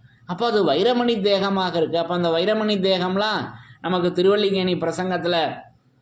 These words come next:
திருமஞான குரல் ஆறாவது திருவாக்கியத்துல வேதத்தின் சிறப்பாக படிச்சு தரிசனம் செய்திருக்கிறோம் அல்லவா? அஹ், அது எப்படி இருக்கிறது?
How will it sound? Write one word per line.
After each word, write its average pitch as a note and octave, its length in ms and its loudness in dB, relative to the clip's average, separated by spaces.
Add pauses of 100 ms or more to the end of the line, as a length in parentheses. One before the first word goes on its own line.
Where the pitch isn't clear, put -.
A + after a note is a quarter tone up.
(420)
திருமஞான F#3 520 2
குரல் D#3+ 300 0
ஆறாவது F3 440 0
திருவாக்கியத்துல D#3 720 2
வேதத்தின் E3 520 0
சிறப்பாக D3+ 480 0
படிச்சு D3+ 400 -2
தரிசனம் D3 460 -2
செய்திருக்கிறோம் D3+ 560 0
அல்லவா? D3+ 280 0 (540)
அஹ், G3 180 -2
அது D#3+ 160 0
எப்படி D#3+ 280 0
இருக்கிறது? E3 500 2